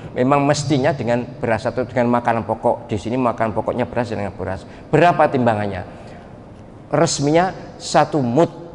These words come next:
Satu mud itu berapa? Sak kati. Satu kati itu berapa? Enam koma tujuh lima on. Enam on lebih sedikit. Dibulatkan tujuh on. Dulu saya, saya tulis, ya,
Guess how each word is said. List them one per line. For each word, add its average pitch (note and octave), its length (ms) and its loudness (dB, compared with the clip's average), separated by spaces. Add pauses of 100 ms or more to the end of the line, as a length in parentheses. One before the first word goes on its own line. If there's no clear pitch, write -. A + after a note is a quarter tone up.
(640)
Satu D3+ 320 2
mud G3 80 4
itu A3+ 80 2
berapa? C#3+ 400 0
Sak - 400 -4
kati. C#3+ 480 0
Satu E3 240 0
kati G3 320 0
itu G3+ 80 0
berapa? B2+ 560 -2
Enam B2+ 480 2
koma A#2 320 -2
tujuh A2+ 320 -6
lima G#2 320 -4 (160)
on. G2+ 320 0
Enam C3+ 480 0
on D#3 240 4
lebih D#3+ 240 2 (400)
sedikit. - 480 0 (720)
Dibulatkan D3+ 960 4
tujuh B2+ 480 2
on. G#2+ 240 4 (720)
Dulu A#3+ 400 6
saya, C#3+ 560 4 (480)
saya C#3 320 6 (480)
tulis, D3+ 480 4
ya, A#2 80 -2